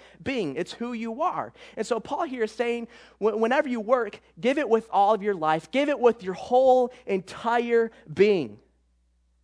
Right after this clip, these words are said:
In other words, don't give a half-hearted effort but give a full effort. Work at it with all of your heart, with your whole being. Whatever you do, work at it with all of your being as if you are working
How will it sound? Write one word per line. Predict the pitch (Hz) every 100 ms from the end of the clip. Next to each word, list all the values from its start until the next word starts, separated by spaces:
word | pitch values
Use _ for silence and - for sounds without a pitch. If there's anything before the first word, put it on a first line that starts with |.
| _ _ _ -
In |
other | 175 190
words, | 185 160
don't | 220 226 190
give | 202 202
a | 147
half-hearted | 135 165 180 - - 202 196 135
effort | 139 - 139 135 _ _ _ _ _ _ _ _ _ _ _ _ _
but | 156 139
give | 190 196 190 160 - -
a | 156
full | - - 180 175 170 156 -
effort. | 165 165 143 151
Work | 175 175
at | 165
it | 143
with | 135 _
all | 151 165 170 175 170 _ _
of | 139 135
your | 117
heart, | 113 - 143 143 - -
with | 143 139
your | 135
whole | 135 - 208 214 208 202 _ _ 147 139
being. | 196 196 135 101 _ _ _
Whatever | - 147 180 190
you | 170
do, | 180 175
work | 180 185
at |
it | 160
with | 151 -
all | 170 196
of | 185
your | 208
being | 156 175 160 151
as | 160 160 160
if | 233 208 - - _ _
you | 165 156
are | 143
working | 143 175 170 131 120 113